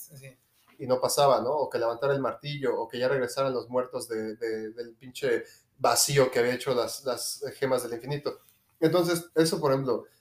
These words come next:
Speaker 2: por, por ejemplo, también, este, con las películas que son exclusivas de Capitán América, que es Capitán América First Avenger,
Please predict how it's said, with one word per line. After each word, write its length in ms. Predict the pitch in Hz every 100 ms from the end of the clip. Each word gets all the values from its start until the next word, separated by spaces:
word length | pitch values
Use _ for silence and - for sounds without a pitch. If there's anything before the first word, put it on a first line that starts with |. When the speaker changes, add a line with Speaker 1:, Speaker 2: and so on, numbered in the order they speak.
| _ _
Speaker 2:
por, 260 | 139 131 135
por 180 | 135
ejemplo, 460 | 135 156 160 151 147
también, 360 | 139 127 139 139
este, 280 | 135 127 -
con 160 | 120
las 160 | 117 113
películas 460 | 131 127 147 135 135
que 100 | 123
son 240 | 131 131
exclusivas 480 | 120 - 120 135 127
de 100 | 123
Capitán 340 | 117 123 123
América, 420 | 120 120 120 123 -
que 180 | 120
es 100 | 117
Capitán 340 | - - 117 117
América 300 | 127 127 123
First 200 | 107 -
Avenger, 480 | 123 147 156 147 147